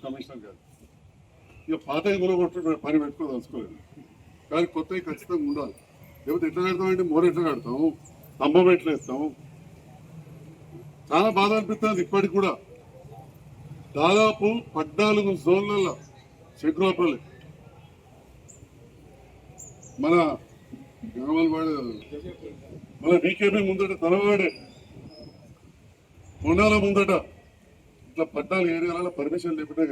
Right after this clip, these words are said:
అద్దె వాళ్ళు కట్టేశారు. లేదు, ఇల్లు కట్టుకుంటారే మన మోరీలు ఎటు వాళ్ళో తెలుస్తాయి. మా మోరీలు ఎటు వాళ్ళో తెలియని పరిస్థితి.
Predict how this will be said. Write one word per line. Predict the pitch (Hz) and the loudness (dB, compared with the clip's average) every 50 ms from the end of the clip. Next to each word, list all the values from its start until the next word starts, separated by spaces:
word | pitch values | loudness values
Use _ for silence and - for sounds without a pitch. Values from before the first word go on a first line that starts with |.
| 123 120 127 | -4 -10 -14
అద్దె | - - - 175 175 160 | -12 -6 -2 -2 -2 -2
వాళ్ళు | 180 196 196 165 | -2 -2 -4 -4
కట్టేశారు. | - - 143 123 - - - - - - - - - - - - _ - _ _ - - - - | -6 -8 -12 -16 -18 -20 -20 -20 -20 -20 -20 -20 -20 -20 -20 -20 _ -20 _ _ -20 -18 -6 0
లేదు, | 147 170 - _ _ _ _ - 190 190 185 175 156 143 | 2 2 2 _ _ _ _ 6 6 8 10 10 10 10
ఇల్లు | 147 165 175 170 | 10 8 8 6
కట్టుకుంటారే | 165 151 - - 147 139 123 139 127 131 151 175 165 - - - - - | 6 4 2 0 -4 -4 -2 -2 0 2 2 2 0 -2 -4 -4 -4 -2
మన | 127 139 147 139 - | 0 0 0 2 2
మోరీలు | 139 156 165 175 170 160 143 | 2 4 6 6 4 4 2
ఎటు | 131 139 147 143 | -2 0 2 2
వాళ్ళో | 139 139 151 156 127 | 2 4 2 0 -2
తెలుస్తాయి. | 113 110 110 - - 123 120 107 - - - - - - - - - - - - - - - - - - - - - - - - - - - - - - - - - - - - - - - - - - - - - - - - - | -2 -6 -6 -4 -2 -2 -2 -2 -4 -12 -16 -18 -20 -20 -20 -18 -18 -18 -18 -18 -20 -20 -20 -20 -20 -20 -20 -20 -20 -20 -20 -20 -18 -18 -20 -20 -20 -20 -18 -18 -18 -18 -18 -18 -20 -20 -20 -20 -20 -20 -20 -20 -20 -20 -20 -6 2
మా | 139 160 202 214 196 180 | 6 10 10 10 10 10
మోరీలు | 190 208 214 214 214 214 220 220 220 220 202 | 10 10 10 8 6 4 2 2 4 4 2
ఎటు | 190 190 196 208 | 2 2 4 4
వాళ్ళో | 208 208 202 208 185 | 6 6 6 4 2
తెలియని | 180 180 190 190 190 196 | 2 2 0 0 4 4
పరిస్థితి. | 214 208 170 - - 131 117 | 4 4 4 0 -8 -14 -14